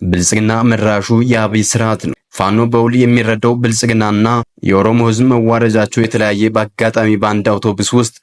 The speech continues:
በድንገት ከተለያዩ ቦታ ተሳፍረው በተለያዩ ቦታ ቀያቸው የሚደርሱ ፓርቲና ህዝብ መሆናቸው በሚገባ ያውቃልም ይረዳልም።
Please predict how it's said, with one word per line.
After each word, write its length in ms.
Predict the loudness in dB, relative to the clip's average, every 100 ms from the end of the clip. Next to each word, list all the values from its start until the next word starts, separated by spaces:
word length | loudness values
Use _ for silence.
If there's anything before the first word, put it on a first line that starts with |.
| -8
በድንገት 440 | -4 0 0 0 -2
ከተለያዩ 420 | -4 0 0 0
ቦታ 200 | 0 0 -2
ተሳፍረው 420 | -2 -4 -2 -2
በተለያዩ 420 | -2 -2 0 0 0
ቦታ 220 | 0 0 -2
ቀያቸው 420 | 0 0 0 -2
የሚደርሱ 460 | 2 2 2 0 -4
ፓርቲና 460 | -2 -4 -2 -2 0 -2 -4 _ _ _ _ _ _ -6
ህዝብ 240 | -2 0
መሆናቸው 520 | 0 2 0 -2 -2
በሚገባ 580 | -2 0 -2 -2 -4 -2 -2 0
ያውቃልም 540 | 0 0 -2 -2 0 0
ይረዳልም። 680 | 0 0 -2 -2 -2 -2 -6